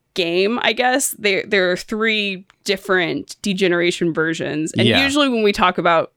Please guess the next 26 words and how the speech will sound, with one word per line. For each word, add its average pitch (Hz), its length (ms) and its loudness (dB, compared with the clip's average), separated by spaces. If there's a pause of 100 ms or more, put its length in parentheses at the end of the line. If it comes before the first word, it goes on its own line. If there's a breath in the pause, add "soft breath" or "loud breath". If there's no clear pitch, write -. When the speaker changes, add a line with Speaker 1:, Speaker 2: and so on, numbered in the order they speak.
(160)
Speaker 1:
for, 214 220 2
like, 190 140 2
for 202 180 2
our 185 120 4
video, 185 380 2
we 175 120 0
decided 180 320 2
to 175 60 -4
focus 180 320 0
on 170 120 0
the 156 160 -2
N-Gage 170 680 2 (400 soft breath)
and 175 220 0
I 165 180 2
O 156 100 0
S 156 180 2
port. 247 400 0
Speaker 2:
Yeah. 101 240 0 (440)
Speaker 1:
But 220 360 4
there 208 180 4
is 202 120 2
also 196 520 4
a 160 100 2
Java 185 420 2
port 175 500 4
and 170 460 2